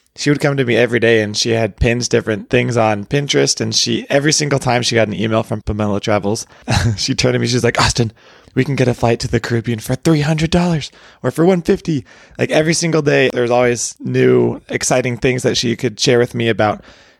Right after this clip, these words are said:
uh, something she's on Instagram or Pinterest, or something that she had heard, or some YouTube video about traveling somewhere.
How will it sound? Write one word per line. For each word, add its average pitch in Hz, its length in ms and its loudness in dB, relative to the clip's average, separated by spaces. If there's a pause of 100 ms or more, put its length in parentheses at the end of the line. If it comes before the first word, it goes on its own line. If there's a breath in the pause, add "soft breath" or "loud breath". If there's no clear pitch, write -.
uh, 117 140 4
something 117 320 0
she's 107 220 -4
on 101 140 0
Instagram 127 580 0
or 101 100 -2
Pinterest, 120 640 -2
or 104 140 -2
something 110 340 -6
that 107 140 -2
she - 100 -4
had 101 100 -2
heard, 117 340 2
or 107 60 0
some 104 200 -6
YouTube 110 320 -4
video 110 360 2
about 101 320 -2 (340 soft breath)
traveling 131 400 0
somewhere. 117 560 0